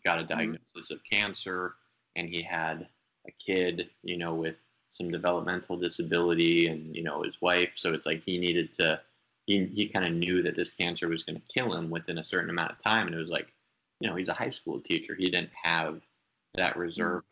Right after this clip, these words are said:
Speaker 2: Mm-hmm.
Speaker 1: of money built up to, to be able to make sure his family's secure. So it's like, it would, it's bad enough to know that you're gonna die, but knowing that the people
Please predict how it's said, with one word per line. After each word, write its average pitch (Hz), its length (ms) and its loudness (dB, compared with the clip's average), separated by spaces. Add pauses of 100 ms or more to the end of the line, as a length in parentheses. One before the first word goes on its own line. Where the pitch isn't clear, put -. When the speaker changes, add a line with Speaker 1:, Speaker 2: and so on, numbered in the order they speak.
(360)
Speaker 2:
Mm-hmm. 80 80 -8
Speaker 1:
of 78 60 -10
money 101 320 0
built - 340 -6
up 71 280 -6
to, - 160 -6
to - 120 -10
be 80 160 -2
able 80 200 -2
to 78 260 -4
make 90 240 -2
sure 85 140 0
his 78 100 -4
family's 85 380 -2
secure. - 440 0
So - 140 -2
it's - 140 -4
like, 80 180 0 (1300)
it 101 120 8
would, 101 180 8
it's - 160 0
bad 92 320 4
enough 92 320 -4
to 92 100 -10
know 90 220 -6
that - 160 -12
you're 101 200 -2
gonna 87 200 -4
die, - 400 -10
but 78 160 -4
knowing 90 380 -2
that 85 120 -8
the - 160 -8
people 85 380 0